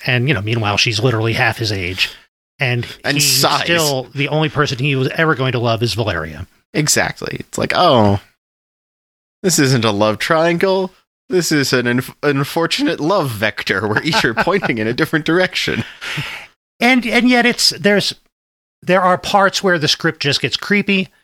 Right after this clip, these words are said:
Speaker 1: but there are also parts where it's like, it's cute and understandable. She's been locked away in this palace, trained to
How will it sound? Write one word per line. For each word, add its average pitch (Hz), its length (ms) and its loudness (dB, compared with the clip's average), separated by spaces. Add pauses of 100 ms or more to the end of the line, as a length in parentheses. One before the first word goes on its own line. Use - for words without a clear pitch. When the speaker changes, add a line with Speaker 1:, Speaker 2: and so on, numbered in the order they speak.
(440)
Speaker 1:
but 262 140 0
there 233 120 4
are 208 100 2
also 190 340 4
parts - 360 0
where 156 160 0
it's 156 260 -4
like, 160 200 0
it's - 140 -4
cute - 540 -4
and 170 100 -2
understandable. 147 760 -2
She's 196 280 -2
been 165 140 -2
locked 151 300 0
away 143 240 0
in 131 80 -2
this 131 160 -2
palace, 131 580 0
trained 143 640 0
to 123 280 -2